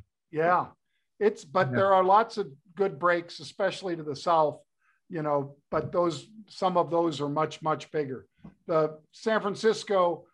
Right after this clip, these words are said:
Speaker 1: on the beach side, away from the Golden Gate, but
Speaker 2: Ocean
Speaker 1: on the
Speaker 2: Beach, right?
Speaker 1: Pacific, yeah.
Speaker 2: Yeah.
Speaker 1: They're, it's nice, but they're very short rides.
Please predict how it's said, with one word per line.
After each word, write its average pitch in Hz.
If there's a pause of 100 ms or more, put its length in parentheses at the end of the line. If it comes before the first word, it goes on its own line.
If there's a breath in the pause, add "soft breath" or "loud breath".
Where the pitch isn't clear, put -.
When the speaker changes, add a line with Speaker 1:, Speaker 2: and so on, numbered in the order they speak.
(240 soft breath)
Speaker 1:
on 160
the 151
beach 196
side, 151
away 165
from 175
the 151
Golden 147
Gate, 143 (200)
but 143
Speaker 2:
Ocean 165
Speaker 1:
on 165
the 156
Speaker 2:
Beach, -
right? 143
Speaker 1:
Pacific, 160
yeah. 165
Speaker 2:
Yeah. 131 (420 soft breath)
Speaker 1:
They're, 196 (140)
it's 226
nice, 180
but -
they're 170
very 170
short 175
rides. 147